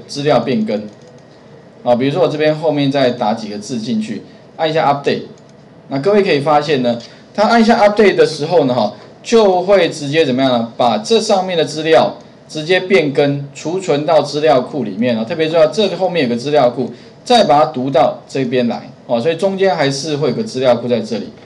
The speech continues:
那一样的方法哈，如果我要删除哪一笔资料的话，我点的这一笔资料，这两个按钮，比如说我按下 delete 的话，它就会把这笔资料给删除。除了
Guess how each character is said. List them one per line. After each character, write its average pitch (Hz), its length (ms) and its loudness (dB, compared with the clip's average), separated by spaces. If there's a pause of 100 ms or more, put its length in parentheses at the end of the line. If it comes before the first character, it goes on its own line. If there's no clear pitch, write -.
(400)
那 170 120 2
一 170 80 -2
样 214 160 4
的 190 80 4
方 180 260 4
法 139 180 2
哈， 104 160 0
如 165 80 -2
果 175 140 2
我 139 80 4
要 147 100 6
删 156 280 0
除 139 140 -4
哪 113 140 0
一 127 60 0
笔 117 120 -4
资 120 160 -8
料 127 120 2
的 113 80 0
话， 120 140 2
我 127 120 -2
点 120 280 -4
的 107 100 -8
这 170 160 -6
一 180 60 -2
笔 131 120 -4
资 120 160 -8
料， 127 240 0 (520)
这 226 100 0
两 170 180 2
个 135 80 2
按 151 120 4
钮， 117 80 -2
比 113 80 -2
如 139 80 -2
说 165 100 2
我 147 60 4
按 156 120 2
下 160 120 2 (120)
delete 135 360 -4
的 110 100 -4
话， 107 260 -4 (280)
它 180 240 2
就 180 180 -2
会 170 140 2
把 120 200 -2
这 147 140 -4
笔 113 100 -4
资 110 180 -10
料 123 120 2
给 95 100 -8
删 113 300 -4
除。 - 140 -12 (720)
除 202 160 2
了 226 240 2